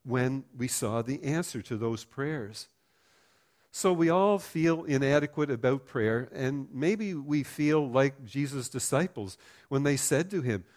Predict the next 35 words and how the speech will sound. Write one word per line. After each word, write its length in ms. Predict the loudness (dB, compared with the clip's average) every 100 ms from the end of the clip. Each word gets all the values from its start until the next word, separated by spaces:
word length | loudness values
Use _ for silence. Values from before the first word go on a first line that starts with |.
| -16
"Lord, 640 | -14 -4 0 2 2 0 -4 _
like, 140 | -6 -6
would 280 | -2 -2 -2
you 160 | -6
teach 380 | -6 -4 -4 -2
us 280 | -4 -4 -8
to 120 | -10
pray?" 560 | -12 -6 -4 -2 -4 -10 _ _ _ _ _ _ _ _ _ _ _ _
Now, 140 | -2 0
I'm 100 | 2
not 180 | 2 2
an 140 | 2
expert 440 | 2 0 -6 -4
in 160 | -2 -4
prayer, 440 | -2 0 2 0 -6 -20 -20 _
but 360 | 2 2 -4 -8
James, 640 | 0 2 2 0 -6 -10 -14 -20 -20 _
not 400 | -14 -6 -4 -2
my 160 | 0 0
associate, 560 | 0 -4 -4 -6 -10 -10 -8 0
but 480 | 0 0 -16 -14
James, 520 | -4 2 4 2 0 0
the, 160 | 2
who 160 | 2 4
wrote 320 | 4 4 4
this 180 | 2 2
book, 420 | 2 2 2 -4 -20 -8
was. 520 | 2 4 4 2 -4 -8 -18 -20 -10
A-, 220 | -6 2
and 220 | 4 4 6
when 160 | 4
you 180 | 4 2
read 400 | 4 4 4 0 -10 _ -10
the 140 | -6
book, 420 | -2 0 -2 -6